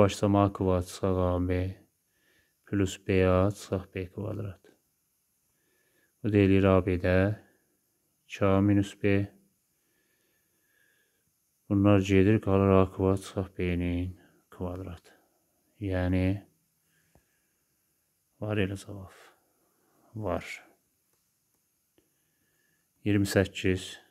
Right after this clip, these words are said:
İyirmi səkkizdən ayırıq şagirdlər, orta məxrəc. Altına bir qoyub belə çarpaz vuranda olur belə. iki B C üstə gələk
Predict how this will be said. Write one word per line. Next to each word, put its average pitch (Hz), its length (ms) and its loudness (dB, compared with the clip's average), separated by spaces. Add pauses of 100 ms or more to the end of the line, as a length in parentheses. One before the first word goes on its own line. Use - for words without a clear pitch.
(3000)
İyirmi 104 180 -2
səkkizdən 107 480 2
ayırıq 95 400 2
şagirdlər, 98 560 -2
orta 95 240 0
məxrəc. 95 480 0 (1700)
Altına 98 320 -2
bir 95 160 0
qoyub 95 220 -6
belə 92 180 -2
çarpaz 95 420 -2
vuranda 92 360 0
olur 90 180 -2
belə. 90 220 -6 (1300)
iki - 320 -2
B 95 260 4
C 92 220 -2
üstə - 240 -6
gələk 95 240 0